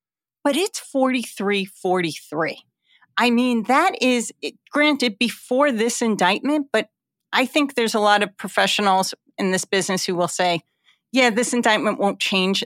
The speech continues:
that many minds with it." And we have to see, you know,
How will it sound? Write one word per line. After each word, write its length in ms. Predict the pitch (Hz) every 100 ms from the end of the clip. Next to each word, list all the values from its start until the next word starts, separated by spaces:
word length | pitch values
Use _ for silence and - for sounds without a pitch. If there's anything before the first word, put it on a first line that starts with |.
| -
that 220 | 190 185
many 240 | 202 190 185
minds 480 | 175 175 202 233 -
with 220 | 254 262
it." 160 | 320 - _ _ _ _ _ _ _ _ _
And 580 | 220 220 220 220 220 - - _ _ _ _ _ -
we 240 | - 233
have 280 | 269 311 311
to 120 | -
see, 640 | 359 - - 269 254 254 226
you 80 | 233
know, 260 | 220 196